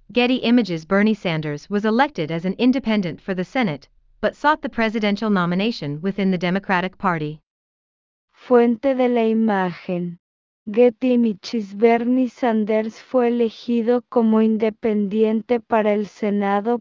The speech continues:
Speaker 2: pero buscó la nominación presidencial dentro del Partido Demócrata.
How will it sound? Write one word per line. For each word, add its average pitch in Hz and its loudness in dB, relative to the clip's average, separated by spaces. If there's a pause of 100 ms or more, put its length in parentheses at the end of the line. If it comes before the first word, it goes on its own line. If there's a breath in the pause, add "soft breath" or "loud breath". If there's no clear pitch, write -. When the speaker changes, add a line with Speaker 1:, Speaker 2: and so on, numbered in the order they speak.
Speaker 2:
pero 214 2
buscó 220 -2
la 233 2
nominación 220 -2
presidencial 214 0
dentro 226 0
del 226 0
Partido 214 -2
Demócrata. 196 -2